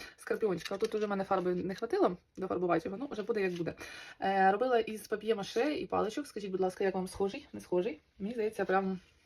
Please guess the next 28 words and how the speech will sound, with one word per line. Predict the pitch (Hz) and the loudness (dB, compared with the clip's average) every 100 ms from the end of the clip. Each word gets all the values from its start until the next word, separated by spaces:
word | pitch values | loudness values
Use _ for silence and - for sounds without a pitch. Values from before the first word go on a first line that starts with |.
| - - - | -14 -14 -4
класно. | 175 - - - - - - | -2 -2 -10 -12 -12 -14 -2
І | 302 | 2
останнє, | 240 - 233 208 | 2 4 2 2
що | - | 0
є, | 226 339 - - - | 2 2 0 -12 -2
це | - 254 | 4 4
підтяжка | 226 - 202 - | 2 0 0 0
на | 196 | 4
ногу. | 233 196 196 | 4 4 0
Була | 269 220 | 4 4
звичайна, | 202 208 302 339 254 | 4 0 0 2 4
я | 220 | 4
знайшла | 208 196 208 | 2 0 0
також | 196 190 | 0 -2
камінчики | - 247 330 226 202 | -2 0 0 0 -2
і | |
просто | 220 226 | -2 0
їх | 208 | -4
попрошивала, | - 190 180 202 226 277 | -4 -6 -6 -2 2 2
щоб | 220 202 | 2 0
на | |
цій | 190 190 | 0 -2
нозі, | 180 269 | -2 -2
яка | 349 | -2
в | 190 | 0
мене | 190 185 | 0 -2
оце | 185 | -4
буде | 180 | -4